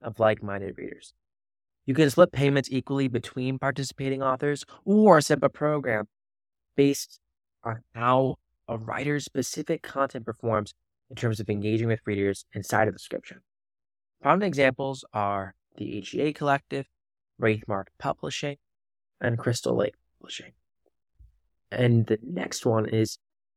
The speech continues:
if you want to sell directly to your readers and take back control from social platforms and retailers. Whether through per creation payment, which only charge your readers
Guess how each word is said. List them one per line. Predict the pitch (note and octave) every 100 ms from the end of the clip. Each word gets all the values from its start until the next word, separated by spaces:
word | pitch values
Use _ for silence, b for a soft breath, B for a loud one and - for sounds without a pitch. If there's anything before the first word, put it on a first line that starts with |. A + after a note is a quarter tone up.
| -
if | B2+ -
you | B2+
want | C3 C#3+ F#3
to | F#3+
sell | F3+ D#3+ D#3+
directly | D3+ A#2+ B2 - F3 E3
to | -
your | A#2
readers | A2 G#2+ G#2 - _ _ _
and | A#2+ A#2
take | D3+ D3+
back | G#3+ F#3+
control | - C3+ - A#2+ A#2 - _ _
from | A2 G#2
social | - A2+ A#2 C3+
platforms | B2 - C3+ C#3+ D#3+ D#3 D3+ - _ _ _ _ -
and | G2+
retailers. | G2+ F2+ - - - _ _ _ _ _ _ _ _ _
Whether | C3 E3
through | F#3 - D3+ C3+ - _ _ -
per | - D#3
creation | D#3 - C#3 C3+ - A#2+
payment, | A#2 G#2+ A2 A#2+ _ _
which | - C3+
only | F3 F#3+
charge | F#3+ E3+ F3
your | D#3
readers | D#3 C#3+ A2+